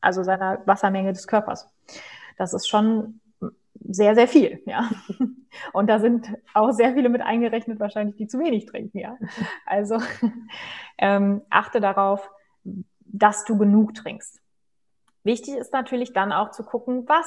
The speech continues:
du trinkst, ja. Ähm, da ganz wichtig einmal, wie beachten oder wie betrachten wir Wasser aus ayurvedischer Sicht? Ähm, Wasser ist ja einerseits das Hauptelement von Kapha und Pitta und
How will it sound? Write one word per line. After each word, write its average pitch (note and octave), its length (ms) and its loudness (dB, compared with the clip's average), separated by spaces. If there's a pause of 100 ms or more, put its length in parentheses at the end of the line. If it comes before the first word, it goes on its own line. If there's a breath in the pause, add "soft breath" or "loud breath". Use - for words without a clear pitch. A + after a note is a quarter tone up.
(160)
du F3 60 -10
trinkst, - 520 -16
ja. - 280 -8 (440 loud breath)
Ähm, G#3 680 0 (420)
da G#3 760 2 (480)
ganz G#3+ 280 0
wichtig A#3 400 -4
einmal, G#3 420 2 (540)
wie A#3 280 4
beachten G#3+ 800 0
oder G3 220 -2
wie G#3 100 0
betrachten G#3 460 -2
wir F#3+ 120 0
Wasser G3+ 440 0
aus - 140 -4
ayurvedischer B3 580 -2
Sicht? F4 340 -8 (680 loud breath)
Ähm, G#3 340 4
Wasser A3+ 300 6
ist - 140 -6
ja A3 100 4
einerseits G#3 580 2
das - 240 -6
Hauptelement G3+ 680 0
von F#3 400 -6
Kapha G3+ 320 -4
und F3 120 -10
Pitta D4 340 -6 (520)
und G3+ 460 -4